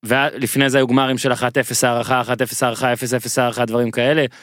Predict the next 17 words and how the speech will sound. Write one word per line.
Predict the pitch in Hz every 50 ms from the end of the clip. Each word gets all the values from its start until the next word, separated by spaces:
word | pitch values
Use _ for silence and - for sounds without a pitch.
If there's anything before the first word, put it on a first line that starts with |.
| - - - - - - -
גם | 135 147
בצ'מפיונס, | 147 147 - 175 180 190 - 185 160 131 113 -
שוב, | 170 170 131
נכון, | 123 123 120 123 175 180 156 131
אנשים | 120 120 110 151 143
יבואו | 143 139 147 147
ויגידו, | 139 143 139 165 165 156 -
"היה | 151 190
את | - -
אלפיים | 196 156 - 214 220 208
וחמש | 196 - 190 196 214 233 202 -
ליברפול", | 202 220 233 208 - 160 147 123
יש, | 160 214 233 190 - - 139
יש | 143 139
גם | 139 156 147
יונייטד | 160 160 180 185 180 180 160
בתשעים, | 165 151 170 139 185